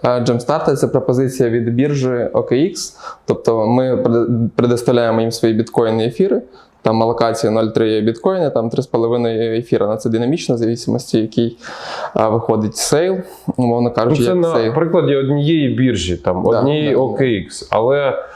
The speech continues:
Speaker 2: е, бірж багато.
Speaker 1: Да, ну це по-, аналог є цьому на Binance, Launchpad, Launchpool. Ми закидуємо свої B N B і там отримуємо свою дохідність. Або с-, е, стейблкоїни.
Speaker 2: Я буду іноді переводити, тому що я в темі, я вже прокачався настільки, що можу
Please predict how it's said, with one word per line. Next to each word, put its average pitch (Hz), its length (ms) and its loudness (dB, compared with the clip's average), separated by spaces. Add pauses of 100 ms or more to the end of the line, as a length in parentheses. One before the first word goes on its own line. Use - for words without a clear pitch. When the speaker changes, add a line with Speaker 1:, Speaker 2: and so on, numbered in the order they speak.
(200)
Speaker 2:
е, 101 400 0 (320)
бірж 120 460 0
багато. 175 680 2 (100)
Speaker 1:
Да, 117 260 2
ну 123 100 2
це 151 160 0
по-, 123 240 -2
аналог 170 440 0
є 143 160 2
цьому 131 300 0
на 131 100 2
Binance, 131 460 -2
Launchpad, 117 680 -2
Launchpool. 117 540 0 (320)
Ми 113 100 4
закидуємо 110 380 0
свої 110 260 0
B 110 160 2
N 113 140 0
B 196 200 0 (500)
і 117 100 2
там 123 200 2
отримуємо 117 400 0
свою 113 240 0
дохідність. 113 560 -2 (280)
Або 123 520 0
с-, - 260 -4
е, 113 340 2
стейблкоїни. 110 720 -2 (420)
Speaker 2:
Я 127 140 4
буду 135 300 2
іноді 135 380 2
переводити, 139 640 2
тому 127 220 0
що 147 180 0
я 120 120 2
в - 100 -6
темі, 202 440 0
я 135 140 0
вже 113 200 0
прокачався 180 760 -2
настільки, 156 460 -2
що - 160 -2
можу 156 280 0